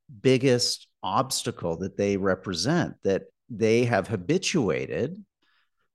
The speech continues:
hundreds of thousands, millions of Canadians to the idea that news, opinion, analysis is free.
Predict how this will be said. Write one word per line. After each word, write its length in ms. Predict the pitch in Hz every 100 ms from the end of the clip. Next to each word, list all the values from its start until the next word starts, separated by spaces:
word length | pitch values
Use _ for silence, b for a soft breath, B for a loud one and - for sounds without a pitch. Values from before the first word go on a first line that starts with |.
| _ _ _ _ _ _ _
hundreds 340 | - 127 139 139
of 100 | 107
thousands, 640 | 104 92 95 117 123 -
millions 500 | 92 98 117 143 123
of 100 | 117
Canadians 580 | - 85 80 78 98 -
to 100 | -
the 140 | 104
idea 520 | 95 95 87 151 120 87
that 260 | 90 -
news, 480 | 90 92 101 110 104
opinion, 720 | 90 - 90 92 92 101 104 b b b b _
analysis 1080 | - 73 71 69 85 95 - 123 139 - - _ -
is 260 | 104 113
free. 640 | - - - 151 185 285